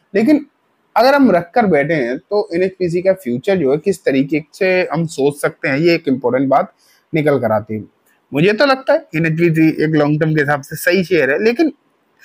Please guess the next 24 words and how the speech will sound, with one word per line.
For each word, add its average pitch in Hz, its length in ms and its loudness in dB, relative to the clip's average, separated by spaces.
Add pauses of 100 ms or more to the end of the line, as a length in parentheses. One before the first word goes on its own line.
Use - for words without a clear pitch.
(280)
रिजल्ट 185 500 4 (260)
बहुत 156 320 2
अच्छे 180 340 0
से 208 120 2
चीज़ें 165 280 0
समझाएंगे। 120 580 -4 (680)
पिछली 202 320 2
बार 269 180 4
नतीजे 190 440 2
जो 165 140 2
हैं 131 140 -2
इसके 131 220 -10 (400)
कोई 185 80 2
बहुत 147 280 0
अच्छे 170 220 -2
तो 190 260 0
आए 127 120 0
नहीं 101 220 -8
थे, 107 140 -2
ये 139 80 2
तो 147 120 -4
हमने 123 160 -2
सबने 107 280 -8
देखा, 107 260 -8